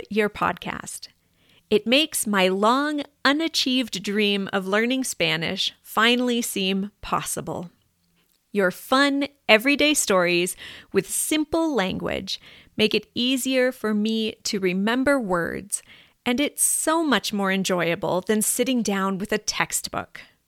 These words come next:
I can learn on the go. The P D Fs with translation are magic. Thank you." Gracias, Gail. Your message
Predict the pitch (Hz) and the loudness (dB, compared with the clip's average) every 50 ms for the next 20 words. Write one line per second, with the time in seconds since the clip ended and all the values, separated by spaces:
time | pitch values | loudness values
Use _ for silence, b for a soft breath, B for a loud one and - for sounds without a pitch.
0 | _ _ _ _ 190 214 208 - 196 196 190 202 214 226 240 254 262 262 254 233 | _ _ _ _ -6 -6 -4 -2 -2 -2 0 2 6 6 8 8 6 6 4 2
1 | 226 226 180 - - - - - 233 202 - _ _ _ _ _ _ _ _ _ | 2 2 0 0 -2 -4 -6 -8 -10 -14 -16 _ _ _ _ _ _ _ _ _
2 | _ _ - 196 185 - - 277 285 277 262 233 208 240 - - - - 190 185 | _ _ -4 -4 -2 2 2 4 4 4 4 4 4 4 2 0 0 0 0 -2
3 | - - - 190 180 - - - 160 170 214 - - 240 247 240 233 - 214 214 | -4 -4 -4 -4 -6 -6 -6 -2 0 0 2 2 2 2 2 0 0 2 4 4
4 | 202 196 180 180 160 117 92 - - - - - _ - - - _ _ _ _ | 4 4 4 4 4 4 4 0 -4 -10 -12 -14 _ -20 -20 -20 _ _ _ _
5 | _ _ _ - - _ _ - 247 226 196 - - - - - - - - - | _ _ _ -20 -20 _ _ 2 2 4 2 0 -4 -6 -6 -6 -6 -8 -10 -12
6 | 208 - _ _ _ _ _ _ _ _ _ _ _ _ _ _ _ _ _ _ | -14 -16 _ _ _ _ _ _ _ _ _ _ _ _ _ _ _ _ _ _
7 | _ _ _ _ B B B B B B B B B B _ _ - 262 285 277 | _ _ _ _ B B B B B B B B B B _ _ -2 4 6 8
8 | 240 214 - - - - 170 175 180 185 - 180 180 170 - - - 64 - - | 8 6 4 2 0 0 0 0 0 -2 -4 -6 -4 -2 -2 -2 -2 -4 -4 -6
9 | 185 202 - b b b b b b b b b b b b _ 220 233 240 262 | -8 -10 -12 b b b b b b b b b b b b _ 4 6 8 8
10 | 277 294 320 339 320 262 208 180 170 208 - - 247 262 294 302 269 - - | 8 6 6 4 2 2 0 0 0 0 0 2 2 2 2 2 -2 -6 -8